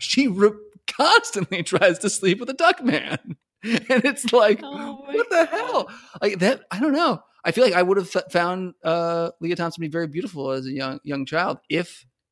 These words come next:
Speaker 1: everything she was <laughs> in wasn't about her trying to sleep with her children and or duck people. Because I feel like, like, I remember, like, being a teenager and she had her own sitcom, um,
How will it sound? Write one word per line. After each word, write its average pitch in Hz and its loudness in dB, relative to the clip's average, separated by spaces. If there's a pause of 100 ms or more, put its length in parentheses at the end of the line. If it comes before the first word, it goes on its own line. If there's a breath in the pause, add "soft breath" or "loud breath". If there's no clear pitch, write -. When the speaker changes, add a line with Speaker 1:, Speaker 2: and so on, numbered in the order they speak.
(200)
Speaker 1:
everything 151 -2 (220)
she - -10
was 156 -6
<laughs> 180 -2
in 170 -4
wasn't 151 -2
about 147 0
her 160 -4
trying - -6
to 285 -8
sleep 175 -8
with 170 -8
her 156 -6
children 156 -4
and 151 -2
or 156 0
duck 202 -4
people. 151 -8 (300 loud breath)
Because 196 4
I - -2
feel 240 0
like, 254 2 (140)
like, 165 0
I 160 0
remember, 185 0
like, 160 -2
being 175 -4
a 156 -2
teenager 170 -2
and 147 -2
she 160 -6
had 160 -2
her 160 2
own 175 -2
sitcom, 117 -8
um, 110 -10